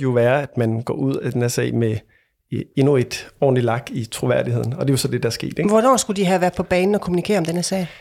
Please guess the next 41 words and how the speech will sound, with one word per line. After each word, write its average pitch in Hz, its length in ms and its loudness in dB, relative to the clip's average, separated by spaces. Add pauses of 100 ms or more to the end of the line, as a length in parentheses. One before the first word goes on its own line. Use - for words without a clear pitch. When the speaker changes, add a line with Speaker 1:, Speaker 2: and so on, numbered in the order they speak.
(200)
Speaker 1:
Men 143 100 2
det 165 80 4
synes 190 180 4
jeg 175 80 6
jo, 147 60 0
de 131 100 -2
skulle 123 260 2
have 120 60 -6
gjort, 151 240 2 (100)
øh, 110 500 -2 (920)
der, 151 140 4
hvor 139 140 2
det 123 140 -6
går 120 80 0
op - 200 -4
for 120 160 0
dem, 143 240 -4
at, - 280 -8
øh, 110 180 -2
Operation 123 420 -2
X - 160 -6
er 120 40 -4
på - 140 -8
vej 143 260 0 (180)
med 123 180 0
en 113 80 -2
historie. 139 360 -2
Der 135 80 0
kan 139 160 0
man 120 100 2
jo 113 80 0
godt 135 140 0
sidde 135 480 0
og - 100 -10
tænke, 139 320 2
når 135 80 2
man 113 140 0
sidder 123 180 -2
som 113 140 -4
presseafdeling, 123 760 -2
øh, 107 340 0